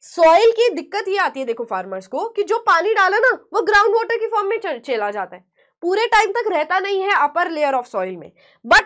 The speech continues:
अगर हमने मैन्योर डाला तो उसके अंदर ऑर्गेनिक मैटर है, वो पानी को होल्ड करके रखेगा, तो जो भी क्रॉप को यहाँ पर पानी की रिक्वायरमेंट है वो कंप्लीट हो पाएगी। तो इसीलिए ये ना, पॉइंट लिखा हुआ है for better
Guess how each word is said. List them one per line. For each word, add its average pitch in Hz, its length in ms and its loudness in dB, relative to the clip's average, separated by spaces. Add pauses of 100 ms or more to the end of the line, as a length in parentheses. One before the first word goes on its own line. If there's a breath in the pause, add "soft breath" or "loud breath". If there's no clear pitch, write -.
अगर 370 240 2
हमने 403 260 -2
मैन्योर 320 500 0
डाला 339 260 2
तो 370 120 -6
उसके 392 200 -8
अंदर 403 220 0
ऑर्गेनिक 294 480 2
मैटर 294 360 -2
है, 262 100 -2 (300 soft breath)
वो 508 200 -2
पानी 320 300 2
को 480 240 2
होल्ड 453 260 2
करके 415 320 -2
रखेगा, 302 520 -2 (280 soft breath)
तो 427 300 2
जो 277 260 -2
भी 349 160 0
क्रॉप 359 360 2
को 403 100 -4
यहाँ 381 220 2
पर 392 120 -2
पानी 320 340 0
की 381 120 -8
रिक्वायरमेंट 339 580 -2
है 311 220 -2 (220 soft breath)
वो 370 100 -2
कंप्लीट 330 760 -2
हो 254 140 -4
पाएगी। 175 460 -12 (220)
तो 339 60 -8
इसीलिए 415 440 0
ये 466 180 -4
ना, 294 320 0 (120)
पॉइंट 359 300 0
लिखा 370 240 -2
हुआ 349 180 0
है 494 120 -2 (100)
for 330 140 0
better 254 360 -4